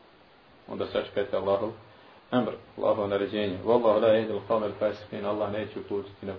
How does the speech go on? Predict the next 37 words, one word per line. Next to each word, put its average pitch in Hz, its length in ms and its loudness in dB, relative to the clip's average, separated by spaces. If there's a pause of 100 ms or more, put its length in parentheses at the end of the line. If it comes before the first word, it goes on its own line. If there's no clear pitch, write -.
pravi 107 220 0 (100)
put 120 180 -4 (520)
fasik. 92 360 -2 (1800)
Allah 110 240 -6
neće 101 260 -6
uputiti - 420 -10
na 101 140 -8
pravi 104 200 2
put 120 260 -10 (920)
fasik. 113 480 6
Ja 101 60 -4
molim 104 240 2
Allah, 101 280 4
subhanahu 107 340 -4
wa 107 140 0
ta'ala, 110 220 4 (120)
da 107 200 0
nas 98 220 -6
ne 104 220 -4
učini 117 360 -2
od 98 100 0
ovih 95 200 0 (120)
fasika 101 440 -4 (100)
koji 101 160 -4
neće 110 260 -6
uputiti. 113 380 -2 (1000)
Molim 107 240 4
Allah, 107 260 6
subhanahu 113 320 0
wa - 40 -12
ta'ala, 110 220 8
da 101 60 0
nas 101 140 -2 (120)
uputi 101 340 -4
na 95 80 -2
pravi 92 280 0 (100)
put. - 120 -8